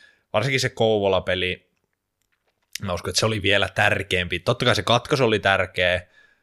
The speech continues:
mut se, että sit siitä saatiin vielä se, että tää nyt ei jäänyt vaan yhteen peliin, mut no, se oli sit kirjoitettu tähtiin se se,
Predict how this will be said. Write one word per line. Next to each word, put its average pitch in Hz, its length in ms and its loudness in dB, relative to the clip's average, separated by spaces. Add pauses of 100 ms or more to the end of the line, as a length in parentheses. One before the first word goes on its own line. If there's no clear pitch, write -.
(260)
mut 90 180 -8
se, 98 180 4
että 92 220 -4
sit 92 160 -6
siitä 92 240 0
saatiin 87 400 -2
vielä 82 200 -4
se, 90 60 -10
että - 100 -16
tää 104 140 2
nyt 98 140 -4
ei 98 140 2
jäänyt 92 260 0
vaan 85 200 0
yhteen 82 400 -6
peliin, 78 520 -8
mut 82 340 -14 (720)
no, 85 160 -4 (140)
se - 140 -4
oli 117 140 2
sit 123 120 -4
kirjoitettu 113 500 0
tähtiin 87 480 0
se 90 220 -6 (220)
se, - 140 -6